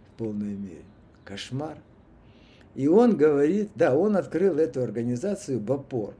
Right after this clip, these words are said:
да, которая строит туннели и перевозит оружие в Израиль. И туда сбрасывают деньги от разных государств, которые финансируют оон. Ну, это нормально вообще? Бред сумасшедшего.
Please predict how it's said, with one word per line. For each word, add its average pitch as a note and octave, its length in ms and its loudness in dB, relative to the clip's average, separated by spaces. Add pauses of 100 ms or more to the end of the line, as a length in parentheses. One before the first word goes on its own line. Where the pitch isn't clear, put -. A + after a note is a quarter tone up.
да, C3 220 -4
которая D3+ 540 0
строит C#3 480 -2
туннели G3 560 0 (480)
и C#3+ 100 -2
перевозит D#3 640 0
оружие C#3 500 0
в B2 120 -2
Израиль. G2+ 500 -8 (160)
И B2+ 120 -6
туда C#3 420 -4
сбрасывают B2+ 840 -4
деньги F#3 500 0 (360)
от A2 180 -8
разных D3+ 460 -4
государств, A#2 680 -6
которые D3 380 -6
финансируют B2 800 -8
оон. F2+ 320 -8 (720)
Ну, B2 180 -4
это B2+ 180 -6
нормально A#2+ 640 -6
вообще? - 240 -20 (1040)
Бред F3+ 400 2
сумасшедшего. - 720 -10